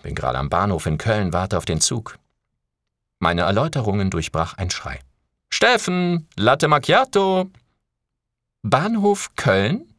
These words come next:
Leichte Verwirrung am anderen Ende der Leitung. Ich konnte das Ganze aufklären, ich war ja nur bei Starbucks.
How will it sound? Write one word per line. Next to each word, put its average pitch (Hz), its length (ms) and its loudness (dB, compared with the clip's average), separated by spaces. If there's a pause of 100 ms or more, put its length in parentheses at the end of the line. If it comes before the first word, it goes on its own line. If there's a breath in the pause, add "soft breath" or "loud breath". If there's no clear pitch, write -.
(800)
Leichte 98 420 -2
Verwirrung 76 540 -4
am 82 160 -4
anderen 76 360 -2
Ende 76 280 -4
der 98 140 -2
Leitung. 69 400 -8 (680 loud breath)
Ich - 180 -6
konnte 76 240 -4
das 57 160 -4
Ganze - 300 -4
aufklären, 67 640 -6
ich - 180 -4
war 64 140 -2
ja 64 120 -8
nur 62 140 -4
bei - 140 -6
Starbucks. - 720 -4